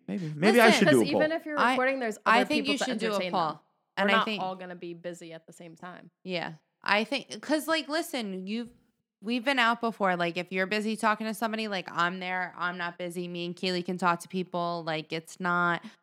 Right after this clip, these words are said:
Speaker 2: Ray,
Speaker 1: Yeah, they're not gonna be
Speaker 2: me.
Speaker 1: by themselves.
Speaker 2: No,
Speaker 1: Yeah.
Speaker 2: no one's ever gonna be by themselves. I think you should do
Speaker 1: I
Speaker 2: a
Speaker 1: feel like
Speaker 2: poll.
Speaker 1: people
Speaker 2: I think
Speaker 1: want
Speaker 2: people
Speaker 1: a lot of
Speaker 2: would wanna
Speaker 1: one-on-one
Speaker 2: come.
Speaker 1: time with me.
Speaker 2: I don't think so.
Speaker 1: <laughs>
Speaker 2: I think people would be fine talking to me.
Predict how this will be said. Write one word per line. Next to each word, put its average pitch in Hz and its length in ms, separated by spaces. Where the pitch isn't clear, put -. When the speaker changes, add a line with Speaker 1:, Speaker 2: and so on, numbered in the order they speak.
Speaker 2:
Ray, 180 420
Speaker 1:
Yeah, 196 120
they're 190 140
not 196 180
gonna 147 140
be 123 140
Speaker 2:
me. - 40
Speaker 1:
by 110 140
themselves. 101 640
Speaker 2:
No, 247 640
Speaker 1:
Yeah. 196 40
Speaker 2:
no 214 140
one's 262 200
ever 226 200
gonna 240 180
be 226 140
by 208 180
themselves. 185 540
I 226 160
think 277 340
you 208 200
should 202 180
do 185 140
Speaker 1:
I 156 40
Speaker 2:
a - 40
Speaker 1:
feel - 100
like 262 160
Speaker 2:
poll. - 60
Speaker 1:
people - 240
Speaker 2:
I 196 60
think 220 180
Speaker 1:
want 233 100
Speaker 2:
people 214 260
Speaker 1:
a 98 40
lot 110 140
of - 40
Speaker 2:
would 170 140
wanna 98 300
Speaker 1:
one-on-one 92 200
Speaker 2:
come. - 0
Speaker 1:
time 87 320
with - 180
me. 92 400
Speaker 2:
I 208 120
don't 247 200
think 208 180
so. - 300
Speaker 1:
<laughs> - 1300
Speaker 2:
I 226 120
think 294 180
people 285 320
would 262 160
be 233 160
fine 208 300
talking 185 400
to 175 80
me. 139 320